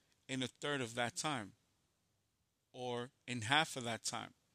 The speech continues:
Anything below what the threshold is. Why? Because that's gonna make the difference of success or failure in the future. So if this cycle basically details a third of, of,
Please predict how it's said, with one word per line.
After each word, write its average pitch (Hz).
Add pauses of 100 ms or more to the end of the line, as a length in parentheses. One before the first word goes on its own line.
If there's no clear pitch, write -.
(220)
Anything 170
below 147
what 135
the 120
threshold 135
is. 120 (300)
Why? 151 (400)
Because 131 (120)
that's 135
gonna 147
make 139
the 123
difference 131
of 113
success -
or 123
failure 123
in 117
the 113
future. - (520)
So 139
if 117
this 170
cycle 147 (1200)
basically 156
details 143
a 120
third 131 (880)
of, 123
of, 120